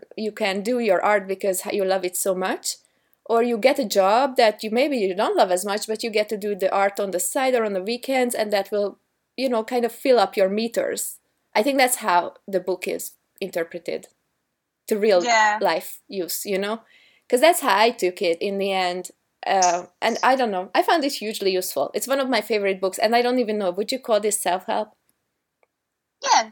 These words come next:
Speaker 2: yeah, definitely.
Speaker 1: So this is a self-help title. This is the first one that I endorse. <laughs> I mean, okay,
Speaker 2: <laughs>
Speaker 1: I endorse the other one too with the, uh, with the amendments and the,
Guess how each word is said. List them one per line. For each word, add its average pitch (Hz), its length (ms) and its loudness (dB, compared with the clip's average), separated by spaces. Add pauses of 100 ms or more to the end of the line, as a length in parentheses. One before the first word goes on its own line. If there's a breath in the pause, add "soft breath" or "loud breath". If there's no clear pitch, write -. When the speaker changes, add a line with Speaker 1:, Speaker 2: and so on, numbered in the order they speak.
Speaker 2:
yeah, 240 220 -8
definitely. 196 560 -16 (140)
Speaker 1:
So 262 140 4
this 320 200 -2
is 262 80 0
a 226 60 -2
self-help 196 540 0
title. 170 380 0
This 254 180 -2
is 285 120 -2
the - 80 -6
first - 500 0
one 208 240 0
that - 180 4
I 185 180 6
endorse. 180 640 0 (200)
<laughs> - 180 2
I 269 120 8
mean, 254 160 4
okay, 202 340 4 (120)
Speaker 2:
<laughs> - 120 -6
Speaker 1:
I 285 140 8
endorse 302 300 10
the 285 120 8
other 262 220 6
one 240 220 4
too 233 260 4
with 208 200 -2
the, 196 480 2
uh, 196 40 -8
with 208 120 -4
the 214 80 2
amendments 196 640 0
and 196 200 -2
the, 180 320 0